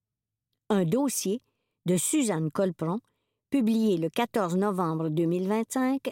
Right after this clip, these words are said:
dans La Presse. Huit mois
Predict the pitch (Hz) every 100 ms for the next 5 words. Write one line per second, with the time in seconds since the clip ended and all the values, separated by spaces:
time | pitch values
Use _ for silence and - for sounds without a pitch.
0 | - 180 185 185 - 185 208 160 143 -
1 | - - _ _ _ _ _ _ _ _
2 | _ _ _ _ _ _ _ _ _ _
3 | _ _ - 285 403 - 254 320